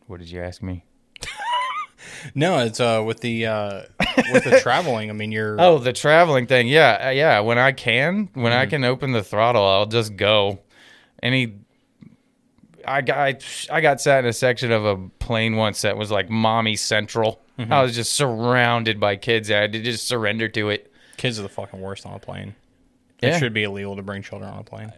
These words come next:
Speaker 1: I have this idea for, uh, like, a party plane. Uh,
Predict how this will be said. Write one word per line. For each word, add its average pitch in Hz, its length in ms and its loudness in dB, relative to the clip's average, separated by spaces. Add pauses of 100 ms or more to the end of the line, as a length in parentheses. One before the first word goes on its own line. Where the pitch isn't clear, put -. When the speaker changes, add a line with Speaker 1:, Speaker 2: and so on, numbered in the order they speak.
(120)
Speaker 1:
I 214 180 4
have 220 360 0
this 185 180 0
idea 160 380 4
for, 131 540 0 (440)
uh, 110 420 -2
like, 110 180 -4
a 101 60 -4
party 127 360 -2
plane. 98 380 -8 (1500)
Uh, 117 300 2